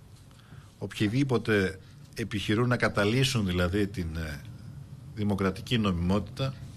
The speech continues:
δεν είναι καλοδεχούμενοι στη χώρα μας. Και συζητήσαμε την περαιτέρω συνεργασία μας στον τομέα της ασφάλειας.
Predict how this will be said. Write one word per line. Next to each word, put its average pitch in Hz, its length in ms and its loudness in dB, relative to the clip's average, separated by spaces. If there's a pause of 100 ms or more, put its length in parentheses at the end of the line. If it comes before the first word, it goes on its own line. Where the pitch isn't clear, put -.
(120)
δεν 151 260 2
είναι 143 180 4
καλοδεχούμενοι 135 760 4
στη 131 120 0
χώρα 120 260 2
μας. - 300 -4 (1800)
Και 123 120 0
συζητήσαμε 110 880 4 (1000)
την 107 200 0
περαιτέρω 110 520 4
συνεργασία 110 720 4
μας 92 460 0 (1120)
στον 107 200 0
τομέα 98 340 4
της 95 140 0
ασφάλειας. 73 640 -2